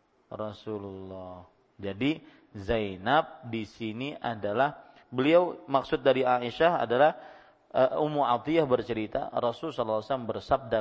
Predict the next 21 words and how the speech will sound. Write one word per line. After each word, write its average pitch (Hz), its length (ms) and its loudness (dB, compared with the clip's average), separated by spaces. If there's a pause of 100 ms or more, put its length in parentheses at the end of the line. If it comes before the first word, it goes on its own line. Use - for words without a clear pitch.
kepada 127 720 0
para 131 420 2
wanita 110 640 -2
yang 139 240 -2
memandikan 117 760 -4
anak 127 400 -8
perempuannya 117 1000 0 (160)
Zainab. 98 580 -6 (2000)
Anak 135 400 -2
perempuannya 123 800 2 (840)
Zainab. 110 760 0 (1040)
Ya. 135 320 0 (400)
Taib. 147 240 6 (160)
<clears throat> - 400 -14
Yang 143 220 2 (100)
jelas 156 320 10
di 165 160 0
sini 220 240 -4
para 165 160 6
ikhwah 156 240 4
sekalian, 139 560 4